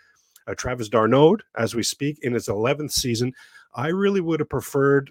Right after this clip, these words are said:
the, that he be the Blue Jay catcher. I know I'm in the, I know I'm in the minority on this one. I know this 'cause Russell Martin was so popular as a Toronto Blue Jay, but I would have preferred, I didn't want d'Arnaud. I didn't want Syndergaard either. I didn't want any, any part of that,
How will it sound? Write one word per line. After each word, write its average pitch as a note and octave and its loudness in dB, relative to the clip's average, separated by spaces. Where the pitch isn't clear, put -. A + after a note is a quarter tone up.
the, A2+ -4
that G#2+ -2
he D3 0
be C3 0
the B2+ 0
Blue B2 -4
Jay A2 0
catcher. C3 -2
I A2+ -4
know C#3 -2
I'm D3+ 0
in D3 0
the, C3 -2
I B2 -6
know B2 -2
I'm B2+ -2
in B2 -2
the B2 0
minority A#2 2
on G#2 -2
this G#2 -2
one. A2 -8
I B2 -4
know B2+ -2
this G#2 -6
'cause - -12
Russell A2 -6
Martin A#2+ -4
was G#2+ -8
so B2+ 0
popular B2 -4
as F#2+ -6
a F#2+ -10
Toronto G#2+ -4
Blue G#2+ -2
Jay, G2+ -4
but F#2+ -6
I A2+ -4
would D#3 0
have - -2
preferred, B2+ -4
I A#2 2
didn't D3+ -2
want C3+ 0
d'Arnaud. A#2 2
I B2+ 0
didn't C#3+ 0
want B2 2
Syndergaard C3 2
either. C3+ 6
I A2 2
didn't D#3 2
want C3+ 2
any, C#3 0
any C3+ 0
part C#3+ 0
of B2 0
that, A2+ 2